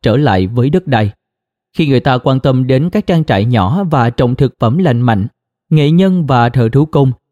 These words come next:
tập trung vào các sản phẩm thuần thủ công, và thậm chí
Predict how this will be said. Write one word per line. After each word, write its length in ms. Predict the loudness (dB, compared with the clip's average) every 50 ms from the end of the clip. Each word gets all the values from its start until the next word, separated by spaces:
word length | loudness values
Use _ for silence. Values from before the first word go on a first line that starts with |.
| _
tập 160 | -4 -4 -4 -2 -2
trung 320 | -2 0 0 0 0 -2
vào 220 | -2 -2 -2 -2 -2
các 180 | -2 -4 -4
sản 240 | -2 -2 -2 -2 -2
phẩm 280 | -2 -2 -2 -2 -2 -2 0
thuần 240 | 0 2 2 2 0
thủ 180 | 0 0 0
công, 260 | 0 0 0 0 0 -2 -6 _ _ _ _ _ _ _ _ _
và 140 | -6 -4 -2
thậm 240 | 0 0 0 0 0
chí 340 | 0 2 2 2 2 0